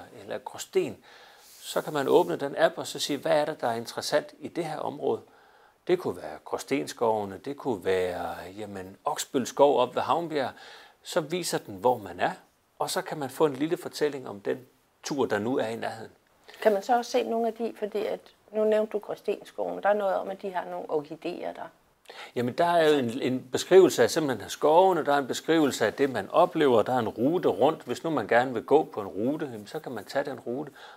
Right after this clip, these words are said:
Speaker 1: Og telefonen, den er jo så smart, så den, den parer det med der, hvor man nu er. Har man nu en tysk telefon, altså er man tysktalende, så er app-løsningen på tysk. Og det vil sige, at den oversætter, den er oversat, så man kan også,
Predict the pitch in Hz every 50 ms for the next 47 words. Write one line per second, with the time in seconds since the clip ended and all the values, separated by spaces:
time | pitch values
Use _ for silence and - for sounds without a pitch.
0 | - - 131 - - 147 131 - 180 185 165 147 131 143 139 139 139 139 131 -
1 | - - - 147 143 143 127 - - 120 - - 143 135 - - - 156 147 143
2 | - - - - 107 113 135 151 143 123 95 - _ _ _ - 113 113 107 98
3 | - - _ _ - 135 135 120 101 95 90 87 87 104 110 98 85 87 - _
4 | _ _ _ _ - - - - - - - _ _ _ _ _ _ - - 180
5 | 170 160 147 127 120 131 147 151 147 - - - 196 - - - - 101 92 -
6 | 107 101 - _ _ _ _ _ - 120 107 107 120 120 127 135 147 147 143 -
7 | 202 196 - - - - 95 92 87 85 - - _ _ _ _ _ - - -
8 | - 120 117 - - - - - 123 127 123 - - _ - - 127 131 - 117
9 | 107 98 - - 123 127 - - 175 - - 214 190 - - - _ _ - -
10 | - - - - - - - 120 135 139 131 - - 143 143 - 127 131 - -
11 | - 120 139 160 151 - - - 113 92 101 90 90 98 90 - 92 87 92 120
12 | 160 156 131 127 147 143 - - 117 107 - - - 113 110 107 98 - 110 113
13 | 120 123 131 127 - 135